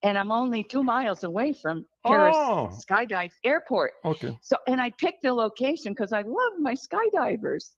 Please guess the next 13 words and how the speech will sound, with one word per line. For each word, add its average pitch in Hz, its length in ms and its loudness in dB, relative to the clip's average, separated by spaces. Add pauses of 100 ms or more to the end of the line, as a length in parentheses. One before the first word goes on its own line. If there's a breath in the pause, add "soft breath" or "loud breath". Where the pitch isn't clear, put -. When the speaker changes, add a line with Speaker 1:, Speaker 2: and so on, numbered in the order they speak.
(440)
Speaker 1:
They're 285 160 2
like, 302 320 0 (920 soft breath)
oh, 339 360 0
they're 262 180 0
like 277 220 -2
the 240 80 -4
best 285 360 -2
people 277 400 -2
ever. 254 580 0 (540)
You 233 100 2
know, 240 280 0 (260 soft breath)
they 247 100 4
leave 262 320 2